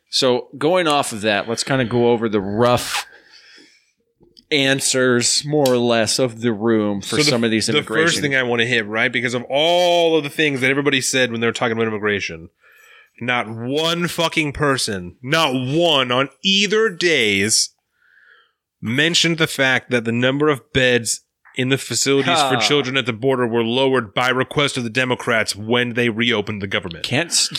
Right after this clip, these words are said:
Speaker 1: can't say
Speaker 2: Not
Speaker 1: that.
Speaker 2: one fucking person, right? And I know that that's not gonna be fucking cool, that that's not gonna make you popular.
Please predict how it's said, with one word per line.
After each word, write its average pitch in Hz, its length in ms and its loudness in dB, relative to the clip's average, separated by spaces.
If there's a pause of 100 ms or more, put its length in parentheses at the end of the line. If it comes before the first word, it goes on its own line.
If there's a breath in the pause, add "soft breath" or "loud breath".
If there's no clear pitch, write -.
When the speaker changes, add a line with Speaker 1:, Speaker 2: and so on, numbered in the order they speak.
(120)
Speaker 1:
can't 269 240 -2
say 120 240 0
Speaker 2:
Not 196 420 0
Speaker 1:
that. 135 80 -4
Speaker 2:
one 196 400 2
fucking 214 640 0
person, 131 580 0
right? 139 420 -2 (600 loud breath)
And 175 140 2
I 240 140 4
know 254 320 2
that 175 200 0
that's 190 300 2
not 185 340 0
gonna 185 180 0
be 190 200 0
fucking 208 320 0
cool, 220 320 2
that 156 140 2
that's 185 220 0
not 196 160 2
gonna 185 140 0
make 196 220 -2
you 160 80 -8
popular. 131 560 -2